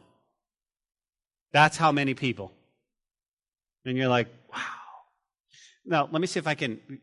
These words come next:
kinda connect the dots. Do you guys remember the Gulf War a while back? Okay, all the nations who teamed up against Iraq,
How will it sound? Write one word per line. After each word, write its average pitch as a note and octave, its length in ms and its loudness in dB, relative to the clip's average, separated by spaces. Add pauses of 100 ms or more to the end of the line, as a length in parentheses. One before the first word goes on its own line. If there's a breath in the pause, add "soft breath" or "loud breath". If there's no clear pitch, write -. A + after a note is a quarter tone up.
(120)
kinda A#2+ 260 -2 (340)
connect B2+ 300 -2
the B2 80 -8
dots. G#2+ 300 -4
Do D3 100 -8
you F#3+ 60 0
guys A3+ 120 0
remember F#3+ 200 0
the D3+ 100 -6
Gulf C3 240 0
War B2+ 280 0
a A2+ 60 -14
while B2+ 200 4
back? B2 340 0 (540 soft breath)
Okay, B2+ 340 4
all D#3 180 6
the A3 120 0
nations F#3+ 360 0
who C#3 120 -4
teamed D3+ 260 0
up C#3+ 140 2
against C#3 360 -2
Iraq, C3 520 2